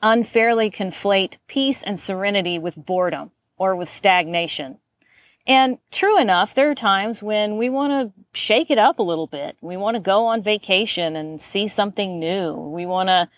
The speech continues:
get on a roller coaster. We want to take some kind of adventure trip and do something wild, maybe bungee jump or go, um, rafting on some crazy rapids somewhere. I get it. So I'm not saying, like,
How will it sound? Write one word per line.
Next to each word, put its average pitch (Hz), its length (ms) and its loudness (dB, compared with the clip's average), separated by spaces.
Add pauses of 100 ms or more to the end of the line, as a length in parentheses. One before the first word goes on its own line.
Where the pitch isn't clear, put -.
(280)
get 208 140 4
on 240 160 6
a 220 80 2
roller 196 420 4
coaster. 175 640 -2
We 175 140 -6
want 196 160 -2
to 175 500 -2
take 202 160 2
some 208 200 -4
kind 214 220 2
of 196 100 2
adventure 180 880 -2
trip 170 500 0
and 160 380 -6
do 190 200 -2
something 180 440 -2
wild, 165 680 4
maybe 170 360 -4
bungee 180 560 0
jump 165 440 -2
or 160 140 -6
go, 170 460 -2 (320)
um, 165 400 0 (640)
rafting 180 720 0
on 165 160 -8
some 160 480 -10 (100)
crazy 196 420 0
rapids 180 520 0
somewhere. 160 580 -6
I 339 140 2
get 233 240 4
it. - 180 -10
So 220 100 -2
I'm 254 120 0
not 269 180 0
saying, 190 400 2
like, 170 240 0